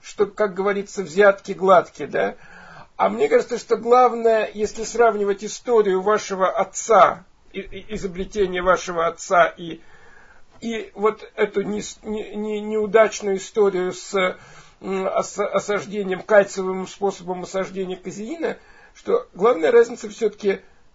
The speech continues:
между Дьяченко и Ферсманом.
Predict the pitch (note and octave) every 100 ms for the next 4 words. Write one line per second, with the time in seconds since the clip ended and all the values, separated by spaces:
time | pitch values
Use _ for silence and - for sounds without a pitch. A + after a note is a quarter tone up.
0 | - G#3 A3 G#3 G3+ G3+ F#3+ - _ _
1 | _ F#3+ D3 G#3+ F#3+ B3 B3+ B3+ A#3+ A3
2 | - A3 G#3 - F3 D#3+ -